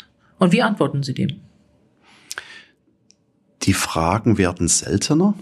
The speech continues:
Speaker 2: weil es eben nicht nur Sachsen betrifft, äh, sondern in Umfragen natürlich auch Thüringen und Brandenburg, wo die Wahlen stattfinden.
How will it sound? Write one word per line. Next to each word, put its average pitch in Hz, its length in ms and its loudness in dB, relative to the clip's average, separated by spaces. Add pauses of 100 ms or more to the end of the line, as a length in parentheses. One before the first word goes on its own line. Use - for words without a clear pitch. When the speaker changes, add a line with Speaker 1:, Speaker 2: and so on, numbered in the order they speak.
(240)
Speaker 2:
weil 78 200 2
es 90 140 0
eben - 220 -4
nicht - 220 0
nur 117 120 2
Sachsen 113 400 0
betrifft, 131 720 -4
äh, 92 360 2 (440)
sondern 82 680 2
in 82 420 0
Umfragen 87 960 2
natürlich 85 420 0
auch - 140 -4
Thüringen 107 540 2
und 76 120 0
Brandenburg, 107 600 0
wo 101 80 0
die 92 160 0
Wahlen 85 260 -2
stattfinden. 104 840 0